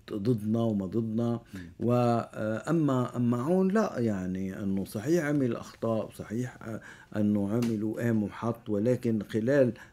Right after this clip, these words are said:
Speaker 1: مرحلة ال-، آه، الوصاية السورية أو الاحتلال السوري للبنان، آه، كانت مواقفه جيدة، وكان نحن وياه، يعني، مواقف سيادية.
Speaker 2: مم. مم.
Speaker 1: وبالتالي أنه هون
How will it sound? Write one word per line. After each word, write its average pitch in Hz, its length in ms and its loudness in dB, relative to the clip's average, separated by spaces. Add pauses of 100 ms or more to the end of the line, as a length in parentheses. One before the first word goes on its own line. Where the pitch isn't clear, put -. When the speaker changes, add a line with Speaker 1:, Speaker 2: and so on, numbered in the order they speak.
Speaker 1:
مرحلة 107 640 0 (160)
ال-، 90 300 -4 (120)
آه، 87 240 -10 (340)
الوصاية 123 560 4
السورية 123 580 0
أو 127 220 2
الاحتلال 127 500 0
السوري 127 480 0
للبنان، 113 720 -2 (400)
آه، 92 240 -4
كانت 98 400 -4
مواقفه 98 680 -2
جيدة، 117 480 2
وكان 98 360 -2
نحن 104 280 -4 (500)
وياه، 101 420 -2
يعني، 85 360 -6
مواقف 101 420 -8
سيادية. 92 540 -2
Speaker 2:
مم. - 60 -2 (200)
مم. 107 140 -10
Speaker 1:
وبالتالي 170 680 12 (420)
أنه 131 220 2
هون 170 440 4